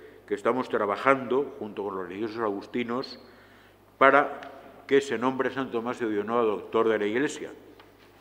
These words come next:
Se han publicado sus sermones, se han enviado a Roma, tres ejemplares de ellos, hay tres postulantes que los están estudiando,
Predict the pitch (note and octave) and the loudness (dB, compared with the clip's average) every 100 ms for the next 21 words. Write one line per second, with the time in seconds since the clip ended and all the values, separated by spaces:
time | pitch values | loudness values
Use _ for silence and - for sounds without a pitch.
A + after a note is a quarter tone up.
0 | - - - - A2+ G2+ G2+ G2+ G#2+ G#2+ | -20 -20 -18 -8 2 2 2 -4 -4 -4
1 | G#2+ G#2+ A#2+ A#2+ C#3 C#3+ D#3+ - - - | -6 -6 -4 0 0 0 -2 -4 -14 -20
2 | - - - - A2+ G#2+ G2+ G#2+ G#2+ B2 | -20 -20 -12 -6 -6 -4 -4 -2 0 4
3 | C#3+ D3+ E3 - - - - - - - | 4 2 0 -8 -18 -20 -20 -20 -20 -20
4 | - _ - A2+ A2 A2+ A2+ A2 A2 G#2 | -20 _ -4 -4 -2 -6 -4 -4 -2 -2
5 | A#2 C#3 D3+ F3 - - A#2+ A#2 B2 A#2 | 0 2 2 -2 -4 -4 -2 0 0 -2
6 | - A2 - A2 B2 C3 G#2+ G#2 - F2+ | -4 -6 -4 2 2 2 -4 -8 -8 -12
7 | F2+ E2 G#2 G#2 G#2 - A2+ C#3 C#3 C3 | -12 -10 -8 -8 -10 -4 2 2 2 0
8 | D#3+ D3 | 0 -4